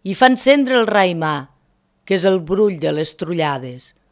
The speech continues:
on es cou el nostre vi, que ha baixat de terres altes. El tenim molt cor endins, arrapat a les entranyes,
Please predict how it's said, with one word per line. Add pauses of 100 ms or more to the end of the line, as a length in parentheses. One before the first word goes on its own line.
(300)
on
es
cou
el
nostre
vi, (460)
que
ha
baixat
de
terres
altes. (920)
El
tenim
molt
cor
endins,
arrapat
a
les
entranyes,